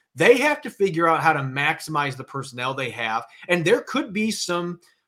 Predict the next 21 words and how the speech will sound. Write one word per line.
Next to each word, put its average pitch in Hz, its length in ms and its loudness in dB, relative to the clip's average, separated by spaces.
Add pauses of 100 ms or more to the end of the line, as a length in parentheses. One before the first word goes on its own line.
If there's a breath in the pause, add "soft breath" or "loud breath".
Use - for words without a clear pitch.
(180)
reasons 175 460 -2
why 175 420 0 (100)
a 147 80 -4
guy 156 300 4
like 165 240 -2
Vic 147 220 -6
Fangio 151 600 -2
or 156 120 0
even 156 180 -4
Ed 151 240 -6
Donatell 151 560 -2
coming 147 340 -4
to 151 220 -10
Seattle 147 380 -4
would 139 60 -10
make 147 140 -6
sense. 170 280 -10
You 156 140 -6
mentioned 214 320 -4
this 170 160 -6
yesterday. 156 520 -2